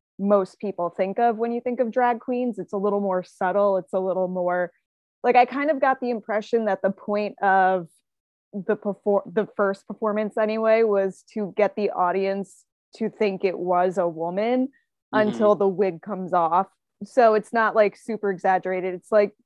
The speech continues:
Speaker 1: regular stage makeup. Um,
Speaker 2: Yes.
Speaker 1: I don't know if I'm saying any of this.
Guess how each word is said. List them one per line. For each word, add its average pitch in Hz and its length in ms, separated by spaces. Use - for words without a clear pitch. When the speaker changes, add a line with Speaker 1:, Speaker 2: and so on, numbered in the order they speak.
Speaker 1:
regular 240 580
stage 180 540
makeup. - 480
Um, 170 300
Speaker 2:
Yes. 180 380
Speaker 1:
I - 20
don't 247 160
know 226 140
if 214 100
I'm 190 240
saying - 480
any 175 140
of 285 120
this. 330 220